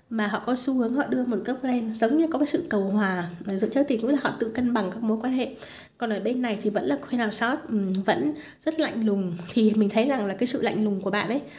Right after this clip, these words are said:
họ, họ không, họ không quay lưng nữa. Người này trước đây ấy, mà bạn mà lạnh lùng với họ là họ thể hiện ra mặt luôn. Ừm, họ, họ không, không còn là chín cốc đâu, nhưng bây giờ mình thấy họ cân bằng lại rồi.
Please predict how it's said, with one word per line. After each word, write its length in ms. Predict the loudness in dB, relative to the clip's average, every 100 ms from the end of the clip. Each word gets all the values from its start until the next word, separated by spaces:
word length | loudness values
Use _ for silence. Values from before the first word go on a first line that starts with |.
| -18 -6
họ, 160 | -6 -2
họ 180 | -2
không, 340 | 0 -2 2 0
họ 180 | 0 -4
không 200 | -4 0
quay 160 | 2
lưng 200 | 2 0
nữa. 120 | -2 -6 -12 -20 -6
Người 180 | -2 0
này 160 | 0 0
trước 180 | 0
đây 220 | 0 2 2
ấy, 120 | 0
mà 160 | -2
bạn 260 | -2 0 0
mà 60 | 2
lạnh 180 | 2
lùng 140 | 2 2
với 100 | 0
họ 260 | 0 2
là 220 | 2 2 0
họ 200 | -4 -4 0
thể 80 | 2
hiện 160 | 2
ra 120 | 2
mặt 140 | 0 0
luôn. 300 | 2 4 4 0 -6 -2
Ừm, 160 | 0
họ, 340 | -2 -4 -4 -4 -10 -18 -10
họ 120 | -6 -4
không, 240 | -2 -2
không 200 | -2 -2
còn 320 | 0 2 2
là 120 | 2
chín 240 | 0 -2 0
cốc 160 | 2
đâu, 120 | 2 2
nhưng 200 | 2 0
bây 120 | 0
giờ 100 | 0
mình 140 | 0
thấy 200 | 0 0
họ 60 | 0
cân 240 | 0 0
bằng 180 | 0 0
lại 180 | -2 -2
rồi. 200 | -2